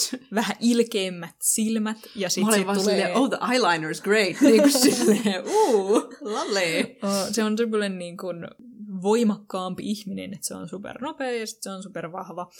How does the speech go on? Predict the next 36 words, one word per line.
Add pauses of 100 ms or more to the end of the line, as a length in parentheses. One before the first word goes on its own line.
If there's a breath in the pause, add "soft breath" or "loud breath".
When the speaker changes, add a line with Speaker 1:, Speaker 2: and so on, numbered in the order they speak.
(140 loud breath)
Speaker 2:
mut
sit
se
myös
pystyy
muuttumaan
tämmöiseksi
Devilman
hirviöksi
näissä
aiemmissa
anime-versioissa,
mitä
tästä
on
tehty,
niin
se
on
ollut
vähän
semmoinen
monster
of
the
week,
että
sit
se
tappaa
Speaker 1:
Mm.
Speaker 2:
demoneita
silleen
per
viikko. (120)
Speaker 1:
Mm.